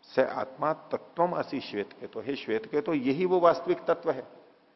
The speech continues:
जिस तत्व को जनाने के लिए ये प्रयत्न कर रहे थे, जिसके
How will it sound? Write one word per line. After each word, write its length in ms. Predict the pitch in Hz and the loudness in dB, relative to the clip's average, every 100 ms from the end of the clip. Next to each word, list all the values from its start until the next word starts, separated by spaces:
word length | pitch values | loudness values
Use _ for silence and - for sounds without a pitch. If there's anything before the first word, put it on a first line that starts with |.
| _ _ _ | _ _ _
जिस 260 | 123 151 - | -8 -2 0
तत्व 240 | 175 180 | 0 0
को 120 | 190 | 0
जनाने 440 | 175 165 160 160 151 | 2 2 2 0 -2
के 160 | 143 | -4
लिए 180 | 135 143 | -2 0
ये 60 | 143 | 0
प्रयत्न 400 | 127 123 131 131 | 2 0 0 -4
कर 180 | 113 | -4
रहे 200 | 104 107 | -2 -2
थे, 280 | 101 139 147 | -2 0 0
जिसके 880 | 113 123 - - 156 156 139 - | -2 -8 -10 -4 0 0 0 -12